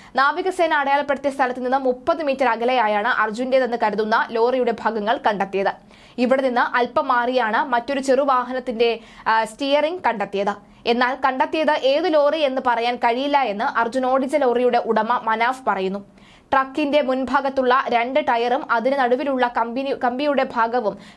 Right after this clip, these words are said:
കണ്ടുവെന്ന് മനാഫ് അറിയിച്ചു. ബാക്കി മണ്ണിനടിയിലാകും ഉള്ളത്. ലോറി തലകീഴായി കിടക്കുന്ന നിലയിലാണ് ഉള്ളതെന്നും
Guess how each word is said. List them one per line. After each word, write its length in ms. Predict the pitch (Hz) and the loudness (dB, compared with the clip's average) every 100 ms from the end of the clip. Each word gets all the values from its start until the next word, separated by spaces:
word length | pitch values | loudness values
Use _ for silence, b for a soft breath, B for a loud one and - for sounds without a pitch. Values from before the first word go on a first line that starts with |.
| - | -2
കണ്ടുവെന്ന് 560 | 262 277 302 233 247 294 | 0 0 0 2 0 0
മനാഫ് 400 | 240 240 226 - | 0 0 -2 -4
അറിയിച്ചു. 400 | 202 196 190 - - b - | -4 -2 -6 -12 -14 b -2
ബാക്കി 300 | 220 254 269 | 0 0 -4
മണ്ണിനടിയിലാകും 920 | 247 233 262 247 226 214 208 214 285 - | -2 -2 0 0 2 4 4 2 -2 -2
ഉള്ളത്. 280 | 214 190 185 B B - | 0 0 -2 B B 0
ലോറി 280 | 226 247 269 | 4 4 4
തലകീഴായി 480 | 254 240 269 262 254 | 2 2 2 2 2
കിടക്കുന്ന 540 | 254 233 233 247 247 240 | 2 0 2 0 2 0
നിലയിലാണ് 540 | 226 233 254 226 220 | 0 0 2 0 -2
ഉള്ളതെന്നും 580 | 220 220 226 208 302 | -2 0 0 0 -4